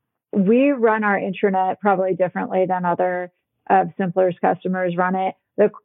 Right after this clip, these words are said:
communications team are the primary authors of almost everything. We partner with different business units to create content on their behalf,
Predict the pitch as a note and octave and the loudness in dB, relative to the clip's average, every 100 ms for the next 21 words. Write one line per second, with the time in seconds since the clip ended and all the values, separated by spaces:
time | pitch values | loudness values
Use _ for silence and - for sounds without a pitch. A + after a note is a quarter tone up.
0 | _ - A3+ A3+ A3 G3+ G3 G#3 E3+ _ | _ -2 0 2 2 0 0 -4 -8 _
1 | G3 F#3+ F#3+ F#3+ - - F#3 F3+ F3+ F3 | -4 -4 -4 -8 -10 -2 2 2 0 -2
2 | F#3+ F3+ F3+ F3 F3 F#3 F3 F#3 F3+ F#3 | -2 -2 -4 -4 -2 -2 0 0 0 -2
3 | - - F3+ F3 F3+ F3+ _ - F#3 F3+ | -8 -4 0 0 -2 -6 _ -6 -4 -4
4 | F3 F3+ E3+ F3+ F#3 F3+ F3+ F3+ - F#3+ | -4 -2 0 0 -2 -4 -2 -2 0 0
5 | G3+ F#3+ F3+ F3 - _ _ _ - A3 | -2 -4 -2 -4 -6 _ _ _ 0 2
6 | A3+ G3 G3 F#3+ G3+ F#3 F#3+ F#3 F#3 F3+ | 2 0 0 0 -4 -4 -4 -2 -4 -4
7 | - F3 - F#3 F#3 F#3 - F#3 F#3 E3+ | -6 -6 0 2 2 0 0 -2 -2 -2
8 | F#3+ - F#3 F3+ F3 F3 F#3+ F#3 F3+ | -2 -2 -4 -2 -2 -2 0 2 2